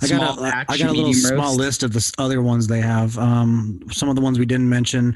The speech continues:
Speaker 1: There's Electric Unicorn, is fruity cereal flavored. Uh, Cookies and Dreams. I'm guessing it's like Oreos.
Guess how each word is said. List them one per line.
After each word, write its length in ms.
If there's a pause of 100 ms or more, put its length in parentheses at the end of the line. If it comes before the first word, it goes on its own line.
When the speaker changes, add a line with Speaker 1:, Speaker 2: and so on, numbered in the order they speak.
(280)
Speaker 1:
There's 180
Electric 540
Unicorn, 840
is 140
fruity 420
cereal 680
flavored. 560 (720)
Uh, 480
Cookies 460
and 200
Dreams. 640
I'm 100
guessing 460
it's 140
like 80
Oreos. 720